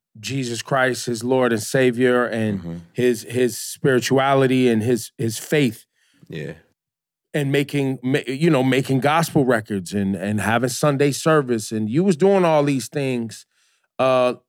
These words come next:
Speaker 1: you know, before it became in vogue. You know what I'm saying? And, and I'm sure you, and I'm sure you welcome it. And, and I'm sure, and I'm, and I'm not saying that as a diss. Like, I believe and I know Kanye well enough to know that his journey, his trek,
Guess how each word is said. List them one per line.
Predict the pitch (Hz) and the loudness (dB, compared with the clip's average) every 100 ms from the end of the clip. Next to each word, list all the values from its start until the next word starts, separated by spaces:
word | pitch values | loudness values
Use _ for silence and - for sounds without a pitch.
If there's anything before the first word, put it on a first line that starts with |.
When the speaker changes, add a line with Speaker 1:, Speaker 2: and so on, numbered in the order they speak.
| _ | _
Speaker 1:
you | 147 | -2
know, | 147 | 0
before | 117 123 - 185 165 | 0 -4 2 2 4
it | 139 | 2
became | 135 - 147 139 127 123 | -2 -2 0 0 -2 -2
in | 139 135 | -2 -2
vogue. | 110 139 127 107 85 - _ - | 0 2 2 0 -4 -16 _ -6
You | 123 | -2
know | 131 | 0
what | 127 | 0
I'm | 123 | -2
saying? | 113 131 127 123 120 | -4 -4 -2 -2 -4
And, | 123 117 110 - _ _ - | -4 -6 -8 -14 _ _ -2
and | 147 | 0
I'm | |
sure | 135 - 196 | 0 2 4
you, | 170 165 | 4 4
and | 165 160 | 4 4
I'm | 160 | 2
sure | - 214 | 2 2
you | 190 175 | 4 2
welcome | 151 175 175 151 117 98 _ | 2 2 2 0 -2 -8 _
it. | 127 - | -8 -6
And, | 131 135 | -4 -2
and | 127 143 | 0 0
I'm | 147 | 0
sure, | - 185 170 | 2 2 4
and | 156 151 | 2 2
I'm, | 147 147 | 2 2
and | 151 | 0
I'm | 170 | 2
not | 202 170 | 0 0
saying | 208 175 | 2 2
that | 160 143 | 4 2
as | 135 | 2
a | 127 | -2
diss. | 107 160 143 147 | 0 -2 0 0
Like, | 135 - _ - _ | 0 -2 _ -20 _
I | 156 | 0
believe | 170 175 170 160 139 | 2 4 4 2 2
and | 143 | 0
I | 143 | 0
know | 151 156 147 | 2 2 0
Kanye | - 147 143 139 | 0 0 2 0
well | 135 147 139 | 2 0 0
enough | 139 127 | -2 -4
to | - | -6
know | 131 139 135 | -2 0 0
that | 120 127 113 - _ _ | 0 -2 -2 -8 _ _
his | - 170 160 | 0 2 2
journey, | 117 160 160 151 139 131 | 0 0 2 2 0 0
his | 147 151 - | 0 -2 -4
trek, | - - 170 135 - | -6 0 0 0 -4